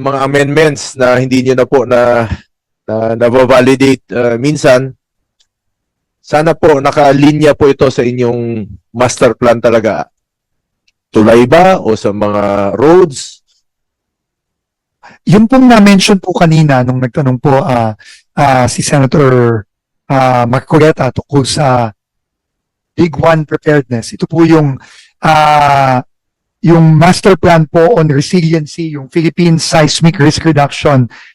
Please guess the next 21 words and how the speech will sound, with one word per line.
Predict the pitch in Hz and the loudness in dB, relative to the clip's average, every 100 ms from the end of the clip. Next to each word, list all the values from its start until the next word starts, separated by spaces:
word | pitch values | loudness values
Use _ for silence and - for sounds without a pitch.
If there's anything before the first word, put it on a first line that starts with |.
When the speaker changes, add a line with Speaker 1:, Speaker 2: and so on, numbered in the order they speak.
| _ | _
Speaker 2:
Resiliency | 135 165 - 190 190 196 | -2 0 2 2 2 0
Project | - 160 147 151 143 - | 0 0 2 -2 -2 -4
ng, | 143 143 | -4 -2
ah, | 143 135 120 - - _ - | -2 -2 -4 -8 -20 _ -2
na-funded | 156 180 175 156 156 | 0 2 2 4 2
po | - 165 156 | 2 2 2
ng | 151 139 - _ _ _ _ _ _ _ _ _ 226 | -2 -8 -16 _ _ _ _ _ _ _ _ _ -2
World | 185 196 156 | 2 4 4
Bank. | 127 113 _ _ _ - _ | -2 -4 _ _ _ -20 _
Ito | - - | -2 -2
po | - 226 | 2 2
yung | 220 214 | 4 2
existing | 196 - 185 - 185 | 0 -2 -4 -2 0
master | 160 139 160 | 0 0 -2
plan. | 165 147 131 | -2 -4 -6
Ito | 156 | -4
po | 175 | 0
ay | 175 160 | 2 2
natapos | 160 156 - 151 - | 0 -2 -2 -4 -2
nung | 160 180 190 - _ _ _ _ _ | 0 4 2 2 _ _ _ _ _
twenty | 175 170 170 156 165 165 165 | -16 -14 -16 -16 -12 -12 -14